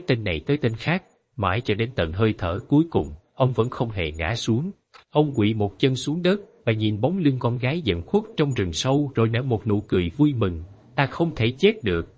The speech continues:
không thể chết được," Tưởng Tích Tích hét lớn trong lòng, rồi bật dậy khỏi sàn nhà lạnh như băng. Nàng ta chợt cảm thấy chóng mặt, yếu ớt cúi gập đầu xuống. "Khốn kiếp,"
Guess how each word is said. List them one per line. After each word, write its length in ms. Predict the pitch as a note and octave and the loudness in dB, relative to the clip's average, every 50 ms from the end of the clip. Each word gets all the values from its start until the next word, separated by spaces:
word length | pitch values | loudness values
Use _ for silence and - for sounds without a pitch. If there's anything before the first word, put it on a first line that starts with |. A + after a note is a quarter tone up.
| - - - | -20 -20 -8
không 260 | - - G3 F3+ - | -2 0 0 0 0
thể 180 | - G2+ G2 | 0 0 0
chết 260 | G#2 - - D3+ F3 - - - - | 0 2 2 2 2 2 -2 -6 -4
được," 260 | G2 E2 D#2 - - | -2 -2 -2 0 0
Tưởng 180 | - A#2+ D3+ F3 | 0 0 2 2
Tích 120 | F#3+ F#3+ - - | 2 2 4 2
Tích 160 | G3+ - - | 0 2 2
hét 240 | D3 C#3 C3+ - - | -2 -2 -2 0 0
lớn 180 | B2+ C#3 F#3 - | 0 0 0 0
trong 160 | D#3 C3 A2+ | -2 -2 0
lòng, 220 | F#2+ F2 D#2+ D2+ D2+ - _ _ _ _ _ | 0 -2 -2 -2 -8 -16 _ _ _ _ _
rồi 260 | - - G#2 F#2+ F2 - - | 0 2 4 4 2 2 0
bật 140 | G2+ F#2+ - - | -2 -4 -2 0
dậy 220 | - F2 D#2+ E2 - | 0 2 2 2 0
khỏi 180 | - - A#2+ | 0 -2 0
sàn 300 | F2+ - G#2+ F#2 E2+ D#2+ | 0 0 -2 -2 -4 -4
nhà 180 | E2 F2+ D2 D#2 D2+ | -6 -4 -4 -4 -2
lạnh 240 | D2+ D#2 D2+ F2+ G2+ A2 - - | -4 -4 -6 -8 -12 -12 -6 -4
như 180 | A2+ G2+ E2 D#2 | -2 -2 0 0
băng. 160 | F2+ F2 E2+ E2+ - - _ _ _ _ _ - | 0 -2 -2 -4 -10 -18 _ _ _ _ _ -6
Nàng 180 | - A2+ A#2 A2+ | -2 -2 -2 0
ta 160 | - C#3 C3+ | 0 -2 -2
chợt 240 | B2+ - G#2+ G2+ - - | 0 0 0 0 0 -2
cảm 180 | - G2 G#2+ A#2+ | -4 -4 -2 -2
thấy 180 | - B2 C#3 D3+ - | -4 -4 -4 -2 -2
chóng 220 | D3+ D#3 D#3+ C3 | -4 -4 -2 -2
mặt, 160 | F#2+ D#2+ D#2 - - - - _ _ _ | -4 -4 -4 -6 -16 -20 -20 _ _ _
yếu 200 | - C#3 D3+ E3 | 0 2 4 4
ớt 140 | E3 F3 F#3+ F#3+ - - | 4 4 2 0 0 2
cúi 180 | E3 E3+ E3+ - | 2 2 4 2
gập 140 | A#2+ F2+ - - - | -2 -2 -2 -2 -2
đầu 200 | G2+ F2 F2+ F#2 | 0 0 0 0
xuống. 400 | - - C3 B2+ C#3 F#3 G#3 G#3+ - _ _ _ _ _ _ | -2 0 0 0 0 0 -4 -6 -10 _ _ _ _ _ _
"Khốn 280 | - - C3 D#3 F3+ | 0 0 2 2 2
kiếp," 220 | - - G3 G#3+ | 0 2 0 0